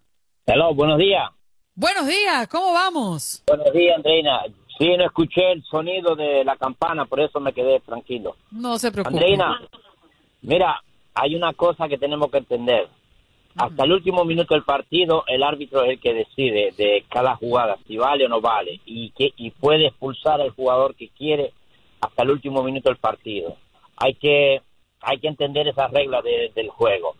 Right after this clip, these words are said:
Speaker 1: Yo no pienso que Donald Trump está en lo justo nombrarla ahora con urgencia, pero hay una, hay una cosa que es latente, y yo soy seguidor de Donald Trump. ¿Sabe cuál es el problema? Tú mira todos esos criminales que van prendiendo fuego y, y quemando las ciudades.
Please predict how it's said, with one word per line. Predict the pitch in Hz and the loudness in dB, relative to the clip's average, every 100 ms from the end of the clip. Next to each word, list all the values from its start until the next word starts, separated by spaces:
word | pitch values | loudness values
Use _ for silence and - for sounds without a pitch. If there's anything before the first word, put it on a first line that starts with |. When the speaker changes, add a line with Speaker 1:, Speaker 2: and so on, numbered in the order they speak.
| _ - _ _ | _ -20 _ _
Speaker 1:
Yo | 165 | 0
no | 226 | 0
pienso | 233 240 202 214 | 2 0 0 0
que | 196 | 2
Donald | 190 180 175 | 2 2 0
Trump | 180 180 | -2 0
está | 156 - 170 | -4 -2 -2
en | 160 | 0
lo | 139 | -2
justo | - 180 175 147 | 0 -2 0 -2
nombrarla | 139 131 123 151 143 123 | -2 -2 0 2 2 2
ahora | 139 147 131 | 2 2 0
con | 113 113 | -4 -10
urgencia, | 110 - - 160 127 - 104 101 _ - _ _ | -12 -6 -2 0 -2 -2 -2 -2 _ -20 _ _
pero | - 196 160 127 - - | 2 4 4 0 -4 -4
hay | 131 156 | -2 -2
una, | 170 160 - - | -2 -4 -4 -6
hay | 147 160 | -2 0
una | 165 160 | 0 0
cosa | 180 165 156 | -2 -2 -4
que | 151 | -2
es | |
latente, | 143 143 151 139 - | 0 0 -2 -4 -6
y | - 131 123 | -6 -2 2
yo | 202 | 2
soy | 226 208 | 2 2
seguidor | 208 190 190 196 | 0 2 2 0
de | 175 | 0
Donald | 165 147 139 | -2 -2 -2
Trump. | 139 123 - _ _ _ | -4 -4 -6 _ _ _
¿Sabe | 139 175 | 2 2
cuál | 175 165 | 2 -2
es | - | -2
el | 156 | -4
problema? | 131 139 156 165 127 98 _ _ _ _ | 0 0 2 0 -2 -6 _ _ _ _
Tú | 151 | -2
mira | 165 196 185 151 | 2 2 2 2
todos | 196 202 | 2 2
esos | 180 170 | 0 -4
criminales | - 165 160 165 160 - | -4 -10 -6 -2 -2 0
que | 139 | 2
van | 151 143 | 2 -2
prendiendo | - 139 139 147 131 | -4 -2 0 0 0
fuego | - 135 147 139 131 | 0 2 4 2 -2
y, | 139 | -6
y | 135 | -12
quemando | 113 120 139 139 | -8 -2 0 2
las | 131 120 | 0 -2
ciudades. | 120 123 156 131 | -4 0 0 0